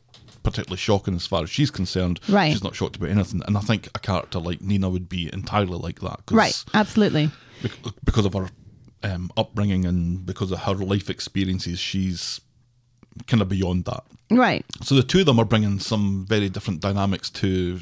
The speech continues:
Speaker 1: this potential relationship of, um, this is, uh, Asha's first, uh,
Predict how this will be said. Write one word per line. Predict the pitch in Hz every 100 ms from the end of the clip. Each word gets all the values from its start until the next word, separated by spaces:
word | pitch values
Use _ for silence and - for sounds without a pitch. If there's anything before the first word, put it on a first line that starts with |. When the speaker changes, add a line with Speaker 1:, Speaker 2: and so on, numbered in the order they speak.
| -
Speaker 1:
this | 104 101 -
potential | - - - 101 92 87
relationship | 90 87 135 131 101 90 -
of, | 87 82 85 - - - - - -
um, | 107 90 85 76 85 - _ _ -
this | 110 -
is, | 95 90 - - _ _ _ _ _ -
uh, | - 87 82 - - - _ - _
Asha's | 107 104 - 95 -
first, | - - 98 - - - - _ _ _ _ _ _ _
uh, | 95 87